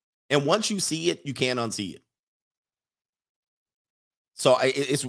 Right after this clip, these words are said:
it's kind of, it's kind of odd that, uh, like, people will say, "I'll just stay here in Tupelo," and you can. And I won't, I won't, I won't make fun of you for the most part.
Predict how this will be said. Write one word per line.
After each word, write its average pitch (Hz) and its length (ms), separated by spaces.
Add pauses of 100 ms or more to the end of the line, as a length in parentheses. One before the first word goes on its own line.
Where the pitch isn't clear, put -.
it's 131 140
kind 143 220
of, 131 160
it's 120 120
kind 143 200
of 110 80
odd 117 340
that, 101 240
uh, 98 360
like, 104 200
people 127 460 (280)
will 113 120
say, 110 240
"I'll 139 140
just 123 160
stay 123 160
here 117 200
in 101 60
Tupelo," 87 520 (600)
and 170 160
you 202 80
can. 165 400 (760)
And 151 120
I 165 80
won't, 175 280 (480)
I 147 100
won't, 156 300 (400)
I 143 100
won't 147 180
make 139 180
fun 214 200
of 143 120
you 123 200
for 127 120
the 120 80
most 202 260
part. 123 280